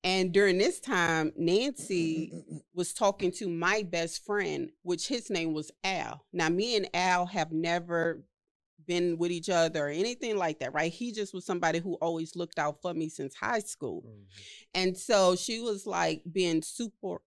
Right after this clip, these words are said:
Speaker 1: super helpful because she didn't want me to go by his house. So we ended up going by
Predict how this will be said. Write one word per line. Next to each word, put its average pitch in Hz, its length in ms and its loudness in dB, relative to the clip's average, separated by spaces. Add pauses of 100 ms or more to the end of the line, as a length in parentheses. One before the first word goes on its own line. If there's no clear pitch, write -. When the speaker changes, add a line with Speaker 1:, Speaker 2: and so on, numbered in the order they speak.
Speaker 1:
super 180 720 -2 (300)
helpful 196 440 2
because 175 260 0
she 220 120 -4
didn't 196 160 2
want 175 100 0
me 170 60 2
to 160 60 -4
go 160 120 -2
by 143 160 -2
his 175 260 -4
house. - 320 -12
So 185 140 2
we 180 240 0
ended 185 240 0
up 160 100 -2
going 156 220 -2
by 143 160 0